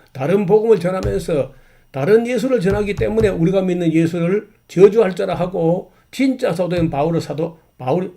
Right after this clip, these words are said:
바울의 사도가 아니라 그러고 그런 사람들이 장난친 것밖에 아무것도 아니었어요. 그게 디도가 가서 밝혀낸 겁니다. 그래서 고린도 교회 방언이 끝났기 때문에, 가짜기 때문에 우리가 따라할 수 있는 방언은 없어요.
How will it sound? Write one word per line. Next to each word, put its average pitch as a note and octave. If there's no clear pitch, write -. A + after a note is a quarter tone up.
바울의 D#3+
사도가 D#3
아니라 D3
그러고 G3
그런 B3+
사람들이 F3+
장난친 F3+
것밖에 E3+
아무것도 D#3
아니었어요. D#3+
그게 G#3
디도가 F#3+
가서 E3+
밝혀낸 D3+
겁니다. D#3
그래서 E3+
고린도 E3+
교회 E3
방언이 C#3+
끝났기 G3
때문에, C3+
가짜기 E3
때문에 C3+
우리가 D#3
따라할 A3+
수 F#3
있는 E3
방언은 C#3+
없어요. D#3+